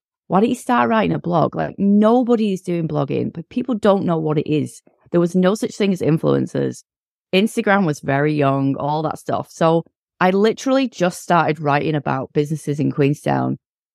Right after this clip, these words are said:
and was faced, literally faced with every single door I asked. "Why would you promote my business on a blog?" Like, people just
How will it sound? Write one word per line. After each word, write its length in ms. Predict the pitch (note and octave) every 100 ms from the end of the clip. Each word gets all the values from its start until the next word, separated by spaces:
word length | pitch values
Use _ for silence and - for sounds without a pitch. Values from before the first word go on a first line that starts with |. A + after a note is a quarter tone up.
| _
and 280 | D3 D3 C#3+
was 240 | D#3+ E3+
faced, 720 | - - F#3+ E3+ C3+ - - _ -
literally 560 | E3+ G3 - - G#3+ G#3
faced 540 | _ F3 E3 E3 -
with 160 | D3 D3 -
every 340 | D#3 E3 E3
single 340 | - D3+ D3+
door 400 | D3 D#3+ C#3+ D3
I 140 | C#3 C#3+
asked. 420 | C#3 C3+ - _ _ _ _ _ _ _ _ _
"Why 380 | E3 D#3 F3+ G3+
would 300 | A3+ A#3+ -
you 400 | A3 G#3+ G#3+ G3+ - _
promote 640 | - F#3+ F3+ D#3 E3+ F3 -
my 180 | F3+ D#3+
business 520 | E3+ F3+ G3 G3 -
on 160 | - E3+
a 80 | F3+
blog?" 420 | E3 E3 G#3+ - -
Like, 280 | - A3+ -
people 380 | - A#3+ - B3+
just 260 | - G3+